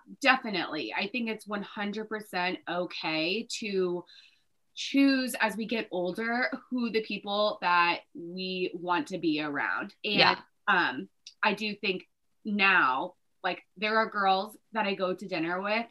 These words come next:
Speaker 1: and we have so much fun and maybe we drink a little too much and I don't get that bad feeling in the morning when I wake up, like, Oh my God, like, they're probably, like, ta-, okay, if you wake up after a night out of having fun with your friends and your first thought is anxiety about, "Did I look stupid and are they making fun of me?"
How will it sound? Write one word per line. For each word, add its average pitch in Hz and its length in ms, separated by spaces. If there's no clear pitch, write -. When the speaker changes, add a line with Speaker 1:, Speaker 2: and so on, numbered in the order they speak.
Speaker 1:
and 185 380
we 202 140
have 196 100
so - 440
much 202 300
fun 180 380
and 214 120
maybe 196 300
we 214 100
drink 190 300
a 208 60
little 202 220
too - 180
much 185 340
and 262 100
I 262 120
don't 262 280
get 269 160
that 262 220
bad 214 300
feeling 214 580
in 220 80
the 202 80
morning 196 340
when 190 80
I 185 60
wake 190 200
up, 196 120
like, 202 180
Oh 190 120
my 196 120
God, 165 360
like, 170 180
they're 240 120
probably, 220 440
like, - 200
ta-, 214 180
okay, 208 160
if - 120
you 269 240
wake 392 200
up 262 200
after 214 280
a 202 100
night 190 260
out 160 240
of 156 100
having 175 300
fun 196 80
with 185 100
your 170 100
friends - 340
and 208 120
your 196 220
first 214 260
thought 202 180
is 202 120
anxiety 180 640
about, 175 260
"Did 196 120
I 190 120
look 185 180
stupid 208 480
and 196 140
are 180 100
they 180 120
making 180 380
fun 165 160
of 196 80
me?" 247 300